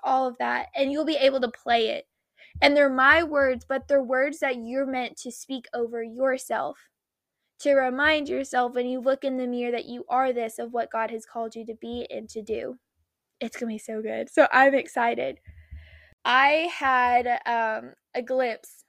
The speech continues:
I had a taste of what confidence in the, based off what the world was saying, and it wasn't a good time. It wasn't a good time, y'all. But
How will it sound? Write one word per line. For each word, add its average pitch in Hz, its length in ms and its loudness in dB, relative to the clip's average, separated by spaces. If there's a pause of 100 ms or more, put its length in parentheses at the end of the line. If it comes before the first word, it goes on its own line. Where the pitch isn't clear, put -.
(140)
I 254 80 -6
had 269 180 -4
a 262 60 -2
taste - 680 -14
of 247 240 -2
what 240 300 -2 (380)
confidence 349 640 -4
in 277 120 -6
the, 262 220 -8 (140)
based 294 460 -2
off 262 240 -2
what 262 160 -6
the 247 100 -4
world 262 380 0
was 370 180 -6
saying, 392 380 -4 (960)
and 277 480 4 (100)
it 294 200 -4
wasn't 302 580 -4 (240)
a 285 280 -2
good 233 420 -2 (360)
time. 370 380 -6
It 349 200 -2
wasn't 349 380 6
a 359 120 0
good 330 220 -2 (100)
time, 294 240 2
y'all. 269 240 2 (320)
But 269 280 4